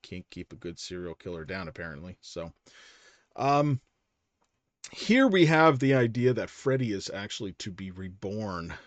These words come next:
Um, <laughs> basically, we get the story of the,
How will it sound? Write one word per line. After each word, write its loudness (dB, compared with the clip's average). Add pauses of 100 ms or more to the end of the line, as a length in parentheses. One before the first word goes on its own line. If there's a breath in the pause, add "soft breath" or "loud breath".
(300 loud breath)
Um, -12 (200)
<laughs> -20
basically, -10 (2250 soft breath)
we -6
get -6
the -10
story -8
of -10
the, -12